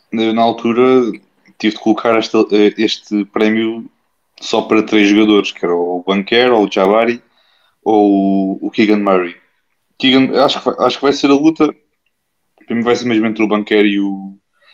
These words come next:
e o Jabari Smith, ao longo da temporada. Acho que depois pode, pode ter, se calhar, ele se calhar a partir do All-Star Break para a frente,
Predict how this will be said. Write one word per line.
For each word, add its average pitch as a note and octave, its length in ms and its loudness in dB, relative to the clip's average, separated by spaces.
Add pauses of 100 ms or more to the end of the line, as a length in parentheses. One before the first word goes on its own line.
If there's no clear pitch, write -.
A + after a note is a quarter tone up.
(360)
e G#2+ 80 0
o F#2+ 40 -2
Jabari G#2 320 2
Smith, A#2+ 440 -4 (520)
ao A2 100 0
longo A#2+ 240 0
da - 60 -20
temporada. A#2+ 600 0 (380)
Acho - 200 -4
que - 40 -20
depois - 180 -4
pode, G#2+ 320 -4
pode - 280 -2
ter, A2 140 2
se - 100 -12
calhar, A2 380 0 (1200)
ele A2+ 140 2
se - 80 -6
calhar A2 180 0
a - 20 -8
partir G#2+ 220 -2
do G#2 180 2
All-Star G#2+ 360 0
Break G#2 400 0 (180)
para G#2 100 0
a F#2+ 40 -4
frente, G#2+ 440 -2